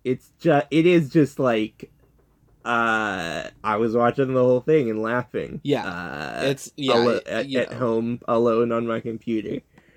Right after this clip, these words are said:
Speaker 2: He, the, yeah,
Speaker 1: And,
Speaker 2: there's
Speaker 1: like,
Speaker 2: a,
Speaker 1: it, it's,
Speaker 2: there's a
Speaker 1: if
Speaker 2: recurring
Speaker 1: you, if you,
Speaker 2: motif
Speaker 1: like,
Speaker 2: of
Speaker 1: go to his Twitter, you'll get
Speaker 2: Oh,
Speaker 1: an
Speaker 2: sure.
Speaker 1: idea of, like, it, that, it, it's kind of his vibe.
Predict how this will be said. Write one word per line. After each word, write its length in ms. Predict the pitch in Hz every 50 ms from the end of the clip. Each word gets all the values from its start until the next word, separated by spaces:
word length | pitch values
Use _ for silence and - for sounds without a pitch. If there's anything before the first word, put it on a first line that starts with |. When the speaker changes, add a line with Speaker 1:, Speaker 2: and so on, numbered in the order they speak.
| _ -
Speaker 2:
He, 180 | 123 127 - -
the, 180 | 135 131 127
yeah, 180 | 101 127 123 117 -
Speaker 1:
And, 140 | 147 156 165
Speaker 2:
there's 40 |
Speaker 1:
like, 200 | 175 170 170 - - 175
Speaker 2:
a, 60 | 190
Speaker 1:
it, 200 | 180 190 185 - -
it's, 360 | 185 151 - - - - - _ _ _ _ _ _ _ _ _ _ _ _ _ _ _ _ _ _ _ _ _ _ _ _ _ _ -
Speaker 2:
there's 160 | 123 117 117
a 80 | 123 127
Speaker 1:
if 140 | 147 175 165
Speaker 2:
recurring 160 | 160 - -
Speaker 1:
you, 80 | 139 -
if 140 | 220 180 185
you, 100 | 233 254
Speaker 2:
motif 60 | 262
Speaker 1:
like, 160 | 262 247 233
Speaker 2:
of 80 | 185 156
Speaker 1:
go 160 | 170 170 185
to 120 | 175 175 165
his 220 | 156 147 135 - _
Twitter, 580 | - - - 143 127 120 123 123 123 120 127 131 -
you'll 260 | 127 120 123 117 120
get 360 | 120 110 117 113 110 107 107
Speaker 2:
Oh, 20 | 110
Speaker 1:
an 40 | 107
Speaker 2:
sure. 220 | - 123 123 120
Speaker 1:
idea 840 | 110 107 117 117 113 120 117 113 107 107 107 104 104 104 110 123 - _ -
of, 560 | - 117 113 110 107 107 104 104 107 - -
like, 500 | 123 113 104 101 101 101 101 - - - _ _ _ -
it, 140 | - 120 92 - 135 127
that, 260 | 139 143 139 131 - -
it, 180 | 131 139 135 -
it's 240 | 151 147 147 - -
kind 500 | - - - 180 143 135 131 127 120 123
of 380 | 123 120 120 117 113 107 107
his 420 | 117 123 - 117 123 110 113 113 113
vibe. 760 | 120 113 107 107 107 107 104 104 104 107 107 107 104 98 -